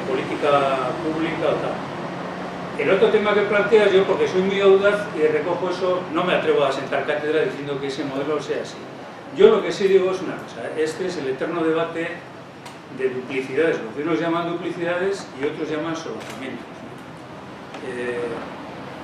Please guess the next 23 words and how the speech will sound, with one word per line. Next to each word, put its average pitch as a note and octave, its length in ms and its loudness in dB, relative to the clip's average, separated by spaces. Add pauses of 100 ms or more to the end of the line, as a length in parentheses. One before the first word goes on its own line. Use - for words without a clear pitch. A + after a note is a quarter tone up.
(240)
y, D3 480 -8
bueno, C#3 160 -4 (120)
eso E3 200 0
es - 100 -4
entre C#3 240 0
otros G3 240 2
problemas B2+ 560 -2
de A#2+ 80 -8
eficiencia. C#3 480 -4 (560)
Y D#3+ 160 -4 (320)
sirven - 320 0
entre C3+ 220 -4
todas C#3 180 0
las B2 80 -4
administraciones, C#3+ 560 -4 (100)
entre B2+ 260 -8
el B2 40 -8
Estado, F3+ 400 -2
la E3+ 80 -2
comunidad D#3+ 280 -6
autónoma, F#3 320 -6
el A2 120 -6
gobierno. F3+ 400 -2